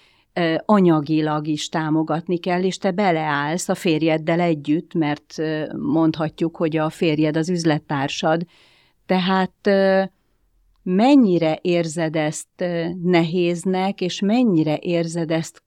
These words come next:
könnyűnek, hogy hiszen ez az út, akinek adatott, az ad, és aztán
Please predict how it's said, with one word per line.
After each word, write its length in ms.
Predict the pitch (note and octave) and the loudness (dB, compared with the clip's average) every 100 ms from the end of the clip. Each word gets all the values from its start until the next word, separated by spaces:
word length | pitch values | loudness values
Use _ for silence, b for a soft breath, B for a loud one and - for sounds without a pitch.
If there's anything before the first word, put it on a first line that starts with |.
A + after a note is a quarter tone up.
| _ | _
könnyűnek, 1000 | - G#3 G#3+ F#3+ E3+ D#3+ D#3 D3+ D#3 E3+ | -6 0 2 2 2 2 2 0 0 -4
hogy 380 | - F3+ D#3+ D3+ b b | -6 -4 -2 -4 b b
hiszen 560 | _ F3+ E3+ F3 E3+ E3+ | _ -8 -4 0 2 2
ez 200 | G3 F3+ | 0 -2
az 240 | E3+ D#3+ - | 0 -2 -2
út, 360 | G3 F3+ D#3 - | -4 -4 -4 -4
akinek 540 | E3+ - E3+ D#3+ D#3+ - | -6 2 2 2 0 -4
adatott, 840 | E3 E3 D#3+ F#3+ B3 - - - _ _ _ _ _ | -2 -2 -2 -2 -2 -4 -8 -10 _ _ _ _ _
az 420 | E3+ E3 D#3+ - _ _ | 2 2 0 -6 _ _
ad, 640 | - C#3+ C#3 D3+ E3+ B3+ D4+ _ _ | -2 0 2 2 2 0 0 _ _
és 240 | D#3 E3 - | -4 -4 -4
aztán 840 | D#3+ - - F#3 F#3 F#3+ G#3 | -4 -4 -6 -4 -2 -2 -2